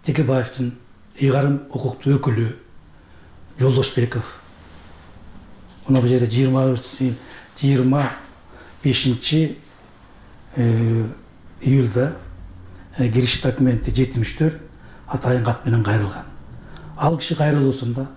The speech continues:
Текебаев Өмүрбек Черкешевичтин тесттен өтүү графигин белгисиз мөөнөткө жылдырып берүү өтүнүчүн билдирген.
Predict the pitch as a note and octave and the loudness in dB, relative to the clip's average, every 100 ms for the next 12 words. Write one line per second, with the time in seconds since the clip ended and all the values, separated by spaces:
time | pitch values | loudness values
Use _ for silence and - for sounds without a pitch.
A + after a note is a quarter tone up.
0 | - - - - - - C#3 D3 C3+ C3 | -20 -20 -20 -12 -6 0 2 2 2 4
1 | C#3+ C3 B2+ - C3 C3+ A#2+ B2 - - | 4 4 2 -2 -2 -2 -2 -4 -6 -4
2 | B2+ A#2 - - - - B2 - B2+ A#2+ | -4 -4 -12 -20 -10 -2 0 2 2 2
3 | B2 A#2+ A2+ - C#3+ D#3 - - - - | 0 0 0 0 -2 -2 -6 -18 -20 -20
4 | - - A#2+ C3+ C3 B2+ C3+ - D3 C#3 | -20 -6 0 2 2 0 -2 0 2 2
5 | - C3 B2 B2 - B2 B2 A2 A2 - | 0 -2 -2 -2 0 0 2 0 -6 -8
6 | G2 G#2 - | -6 -6 -8